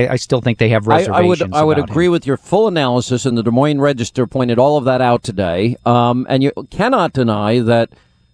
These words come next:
Speaker 2: that Ted Cruz's surge continues. Just look at the C B S New York Times poll, where
Speaker 1: Yep.
Speaker 2: Cruz is in second place, a solid second place. Carson falling to thirteen, uh, Cruz at sixteen, Rubio at nine. That surprised me in the national poll.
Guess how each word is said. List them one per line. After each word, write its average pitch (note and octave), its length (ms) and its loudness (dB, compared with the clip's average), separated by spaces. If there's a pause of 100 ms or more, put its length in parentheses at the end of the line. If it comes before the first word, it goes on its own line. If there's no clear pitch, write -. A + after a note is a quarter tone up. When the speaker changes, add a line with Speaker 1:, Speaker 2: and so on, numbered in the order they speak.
(340)
Speaker 2:
that B2+ 220 0
Ted D3+ 240 0
Cruz's C3+ 500 0
surge C#3+ 380 0
continues. C#3 560 0
Just - 180 -6
look D3 140 0
at B2+ 80 -8
the G#2+ 60 -6
C - 180 -2
B C#3 120 0
S C3+ 160 0
New C#3 80 -2
York C3 200 -2
Times F3 280 -2
poll, F#2+ 440 -2 (160)
where B2+ 160 4
Speaker 1:
Yep. C#3+ 100 2
Speaker 2:
Cruz E3 260 0
is C3 140 -2
in B2 140 -2
second D#3+ 400 -2
place, B2+ 320 0
a C#3 80 2
solid F3 420 0
second B2 300 -2
place. A2 480 -2 (260)
Carson C#3+ 400 0
falling C#3+ 380 0
to A#2 100 -10
thirteen, C#3+ 800 -2
uh, A2 160 0
Cruz D3 340 -2
at A#2 120 -6
sixteen, C#3+ 560 -2
Rubio D#3 360 2
at B2 80 -4
nine. C#3+ 300 0
That C3 120 -4
surprised C#3 420 -2
me B2+ 100 -2
in A#2+ 80 -2
the A2+ 60 -2
national B2+ 420 -2
poll. - 260 -4